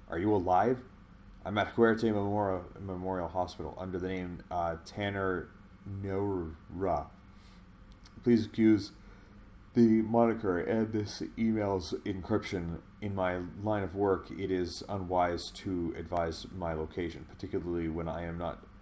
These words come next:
in good health. We should meet before circumstances force us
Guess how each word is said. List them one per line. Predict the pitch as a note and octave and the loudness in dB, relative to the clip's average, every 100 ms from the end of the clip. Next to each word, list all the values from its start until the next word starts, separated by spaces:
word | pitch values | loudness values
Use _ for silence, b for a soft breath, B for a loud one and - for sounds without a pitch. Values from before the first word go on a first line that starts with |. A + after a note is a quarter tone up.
| B B B | B B B
in | F2+ E2+ | -8 -4
good | E2 D#2 | -4 -4
health. | F#2 D#2 - - - - - - - - B B B B B - | 0 -2 -2 -16 -20 -20 -20 -20 -20 -20 B B B B B -2
We | G#2 | 0
should | G#2+ F#2+ | 0 0
meet | A2+ A#2 | 0 0
before | G2 - G#2 | -4 0 0
circumstances | G2+ G2 F#2 E2+ F2+ E2+ F2 E2 | 0 -4 -4 -6 -6 -4 -6 -6
force | - - G2 F2+ | -6 -2 -2 -2
us | E2+ | -8